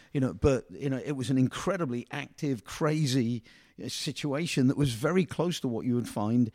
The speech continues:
in the penalty area outdoors, you know, and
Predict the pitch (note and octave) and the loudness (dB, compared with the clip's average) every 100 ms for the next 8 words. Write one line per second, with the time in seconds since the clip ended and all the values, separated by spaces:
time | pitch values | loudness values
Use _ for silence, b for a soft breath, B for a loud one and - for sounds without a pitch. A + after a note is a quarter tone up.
0 | B B B B F3 D#3+ - G3 G3+ D#3 | B B B B 6 6 6 4 2 2
1 | C3+ A#2 A#2 A2+ A2+ G#2+ A2 A2+ E3 D#2 | 4 4 4 2 2 -2 -4 -4 -4 -6
2 | - - b b b C3 A#2+ - C#3 C#3 | -12 -18 b b b 2 2 0 2 4
3 | B2 | 4